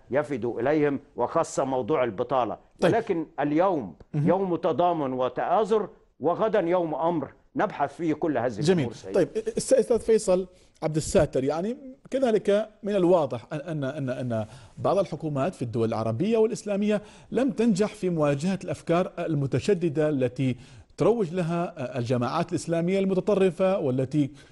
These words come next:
Speaker 2: تخرج شبابا ينفذون هجمات دموية باسم الإسلام، مثل التي شهدتها باريس، ربما لظروف سياسية اقتصادية تعيشها تلك البلدان. إذن كيف يمكن،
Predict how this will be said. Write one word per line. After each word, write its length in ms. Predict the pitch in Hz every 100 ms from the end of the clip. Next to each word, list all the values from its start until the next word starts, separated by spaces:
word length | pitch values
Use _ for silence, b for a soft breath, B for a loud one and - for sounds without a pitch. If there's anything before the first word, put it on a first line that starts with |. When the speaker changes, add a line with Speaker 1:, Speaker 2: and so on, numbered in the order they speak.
| B -
Speaker 2:
تخرج 460 | 127 165 175 190
شبابا 720 | - 156 131 151 156 180 190 190 b b _
ينفذون 560 | 151 151 143 131 147 190
هجمات 540 | 170 131 131 139 139
دموية 640 | 147 123 113 113 135 180 170 185 185 -
باسم 300 | 131 117 -
الإسلام، 520 | 151 151 135 135 180 208 B B B 185
مثل 120 | 214
التي 280 | 196 196 175
شهدتها 360 | 160 156 160
باريس، 520 | 143 135 131 196 208 -
ربما 240 | 214 233
لظروف 420 | 214 185 180 220 -
سياسية 520 | - 180 - 202 202
اقتصادية 760 | 190 143 127 123 151 196 196 B B -
تعيشها 340 | 220 240 226
تلك 240 | 208 202 202
البلدان. 400 | 170 175 185 214
إذن 240 | 208 196 - b b b _ _
كيف 360 | 240 294 - 202 196 - - _
يمكن، 460 | 156 285 339 277 135